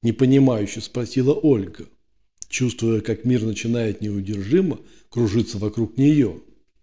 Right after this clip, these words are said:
«Потому что так надо», холодно ответил хозяин салона.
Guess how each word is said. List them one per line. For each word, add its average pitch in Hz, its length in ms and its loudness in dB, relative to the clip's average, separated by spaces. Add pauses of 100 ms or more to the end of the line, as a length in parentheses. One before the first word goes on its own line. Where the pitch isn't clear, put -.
(420)
«Потому 110 460 0
что - 160 -4
так 127 240 -2
надо», 127 460 -4 (720)
холодно 110 360 2
ответил 104 300 -2
хозяин 104 480 -2
салона. 98 560 -4